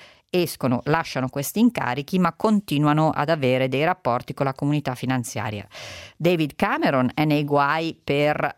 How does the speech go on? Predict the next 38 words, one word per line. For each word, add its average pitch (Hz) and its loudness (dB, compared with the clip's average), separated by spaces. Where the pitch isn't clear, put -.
aver 131 0
avuto 143 -2
rapporti 139 0
con 127 0
una 131 0
società - -8
finanziaria 135 0
che - -6
poi 127 0
è 123 0
fallita, 120 -4
ma 220 4
è 160 -2
nei 202 0
guai, 131 0
potrebbe 135 -2
essere 151 -6
nei 160 0
guai 127 0
anche 147 -2
Boris 135 -4
Johnson, 123 -2
perché 202 0
il 139 0
suo 143 2
ex, 180 -2
eh, 123 0
consigliere, 131 2
in, 117 -2
in, 120 -6
in, 120 -2
eh, - -8
inglese 143 2
si 139 -4
chiamano 131 2
gli 131 0
spin 190 0
doctor, 120 0